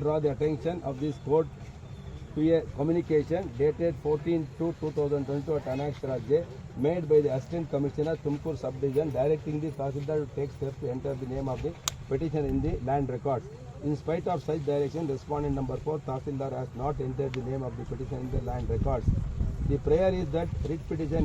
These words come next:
is to issue a writ mandamus directing respondent number four, Tahsildar, to consider the respondent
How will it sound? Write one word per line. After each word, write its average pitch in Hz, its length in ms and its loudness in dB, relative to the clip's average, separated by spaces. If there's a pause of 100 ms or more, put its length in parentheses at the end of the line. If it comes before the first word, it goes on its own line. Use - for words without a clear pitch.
is 143 140 0
to 131 60 6 (100)
issue 165 280 -2
a - 60 2
writ 147 140 0 (180)
mandamus 147 460 2 (720)
directing 165 420 4 (120)
respondent 151 500 0
number 139 200 0 (100)
four, 151 140 4 (140)
Tahsildar, 135 520 4
to - 60 4 (120)
consider 151 360 2
the 143 140 4
respondent 143 400 0